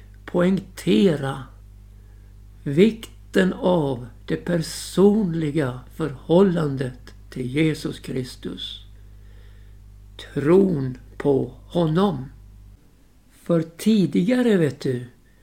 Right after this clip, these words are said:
då följde vi fursten över luftens härsmakt, den andemakt som nu är verksam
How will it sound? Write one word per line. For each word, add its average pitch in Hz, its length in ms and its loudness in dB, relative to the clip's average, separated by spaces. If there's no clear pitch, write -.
då - 140 -4
följde 202 680 4
vi 202 160 4
fursten 196 1000 0
över 175 240 2
luftens 156 680 -2
härsmakt, - 1040 -6
den 156 200 -2
andemakt 165 840 0
som 175 280 0
nu 139 180 0
är 135 100 -2
verksam 143 840 -4